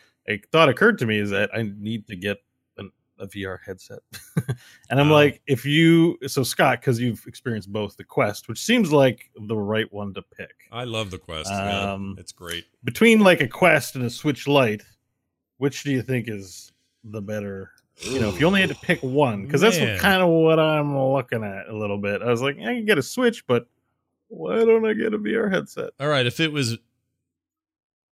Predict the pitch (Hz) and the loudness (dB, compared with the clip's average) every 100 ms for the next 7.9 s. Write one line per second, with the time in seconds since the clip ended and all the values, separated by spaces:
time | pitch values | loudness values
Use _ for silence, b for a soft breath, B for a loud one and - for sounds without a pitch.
0 | _ _ _ 143 135 147 156 135 120 120 | _ _ _ -8 -4 -2 0 2 2 2
1 | 113 98 104 90 90 87 85 82 92 87 | -2 0 -2 -2 -4 -4 -8 -8 -8 -6
2 | 82 _ _ _ 117 _ _ 107 110 98 | -8 _ _ _ -20 _ _ -10 -8 -8
3 | 95 98 98 87 90 - 135 147 - _ | -6 -4 -2 -2 -4 -6 -8 -12 -16 _
4 | _ _ _ _ _ _ 107 120 160 170 | _ _ _ _ _ _ -8 -2 0 2
5 | 170 147 117 101 101 - 160 156 - b | 2 4 4 2 2 0 -4 -4 -12 b
6 | b - 117 160 175 160 143 139 139 220 | b -10 0 2 2 0 -2 4 6 8
7 | 233 262 - - 104 160 147 107 90 | 6 4 4 0 2 2 2 0 -6